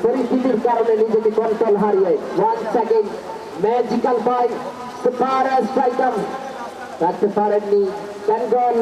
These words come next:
ফাইটার্সের অনেক দূরে পেনাল্টির পাশ থেকে। এখনো চেষ্টা করছেন ক্যাপ্টেন একাদশ, ম্যাচে ইন্ডিয়ান আক্রমণ সারানোর প্রচেষ্টা। এরপরেই রিমন, মামুন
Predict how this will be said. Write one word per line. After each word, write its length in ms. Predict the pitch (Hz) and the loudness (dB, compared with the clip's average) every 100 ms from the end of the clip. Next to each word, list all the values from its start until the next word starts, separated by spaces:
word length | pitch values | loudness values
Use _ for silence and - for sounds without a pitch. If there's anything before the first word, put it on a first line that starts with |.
| 214 | 0
ফাইটার্সের 560 | 226 226 226 233 214 220 214 | 0 0 2 0 2 0 2
অনেক 160 | 233 226 | 2 2
দূরে 240 | 226 214 170 - - - - - - | 2 2 0 -4 -8 -10 -10 -6 -2
পেনাল্টির 520 | - 202 214 208 214 202 | 2 2 2 2 2 2
পাশ 160 | 220 202 - | 2 0 -2
থেকে। 280 | 196 180 160 139 190 | -2 0 0 0 -2
এখনো 280 | 220 240 226 175 - - - - - - - | 0 2 2 0 -2 -8 -8 -10 -8 -10 -2
চেষ্টা 300 | 214 214 - 240 | 0 2 0 2
করছেন 340 | 240 233 254 254 - | 2 2 0 0 0
ক্যাপ্টেন 380 | 277 269 - 285 277 | 2 2 0 2 2
একাদশ, 480 | 269 277 269 254 247 294 277 - - 165 | 2 0 2 2 2 0 -2 -8 -6 0
ম্যাচে 400 | 196 285 311 - 302 | 2 2 0 0 -2
ইন্ডিয়ান 300 | 285 262 285 254 269 | 0 0 0 0 0
আক্রমণ 380 | - 285 269 247 208 | 0 0 0 -2 0
সারানোর 420 | 247 240 240 240 208 - | 0 2 2 2 0 2
প্রচেষ্টা। 640 | 220 208 208 165 - 156 - - - - - - - 349 - - 269 - - - - - 156 | 0 2 0 0 0 -2 -2 -8 -12 -14 -14 -14 -14 -14 -14 -16 -18 -18 -18 -18 -16 -16 -6
এরপরেই 500 | 135 131 170 170 190 226 - - - - - - - 160 143 | -6 -2 0 2 2 -2 -8 -10 -10 -12 -12 -12 -8 -2 2
রিমন, 320 | 202 208 240 320 - 339 - - 339 311 339 330 311 269 277 269 330 339 311 302 311 311 - 180 | 2 2 0 -2 -4 -10 -10 -10 -10 -6 -6 -4 -4 -4 -6 -6 -8 -8 -6 -4 -4 -4 -2 0
মামুন 360 | 185 180 185 | 0 2 0